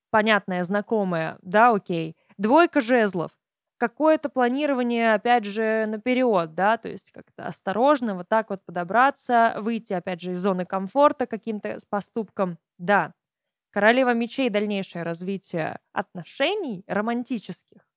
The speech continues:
А, не, она такая: «М-м, тормозите, отмена, Галя, пожалуйста, у нас отмена, этого быть не может». То есть как бы общаетесь, как угодно общаетесь.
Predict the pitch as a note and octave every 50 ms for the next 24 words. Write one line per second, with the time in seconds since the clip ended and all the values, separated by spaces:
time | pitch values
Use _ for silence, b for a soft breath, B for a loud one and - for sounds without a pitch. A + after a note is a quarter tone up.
0 | _ _ _ _ _ _ - G3 G#3+ A3+ A3 G3 F#3 F3 F3 F#3 F3 D#3+ - -
1 | F3+ F3+ F3+ F3 F3+ - - F3+ F3+ - B3 C4 A#3 - C4 A#3+ A3 F#3+ - _
2 | _ _ _ _ _ _ _ _ _ _ - A#3 A3 G#3+ G#3+ G#3+ G#3+ G#3+ B3+ D4+
3 | D4 - - C#4 C4 C4 C4 - _ _ _ _ _ - F#3+ F#3+ - - G#3 A#3+
4 | C4 C4+ C4+ C4+ C4 B3+ A#3+ - - G#3+ G3 G#3 G3+ G3+ G3 F#3+ F3+ - F3+ F3
5 | G3 G3+ A3+ A#3+ - - A3 G#3 F#3+ F#3 - - F#3 - G#3 A#3+ C4+ C4+ C4 C4+
6 | B3+ - G3+ G#3 G#3+ - G#3+ G#3 G#3+ G#3 F3 D#3+ E3+ F#3 - _ - F#3+ F3+ F3+
7 | F3 E3+ E3+ - - F3 E3 D#3+ D#3 D#3+ D3+ - - _ _ _ _ _ _ _
8 | _ _ _ _ _ _ _ _ _ _ _ - G3 F3+ E3+ F3+ A3 A3 G#3+ -
9 | - C#4 D#4+ G4+ A4+ - - G4+ F4+ - - _ _ _ _ _ _ _ _ _
10 | _ _ _ _ _ _ _ _ _ _ _ _ _ _ _ _ _ _ _ _
11 | _ _ _ _ _ _ _ _ E3+ D#3+ - E3 D3+ E3+ E3+ F#3+ G#3 A3 G#3+ G#3
12 | G#3 - _ _ - F#3 E3+ - - F3 E3+ E3 - F3+ - _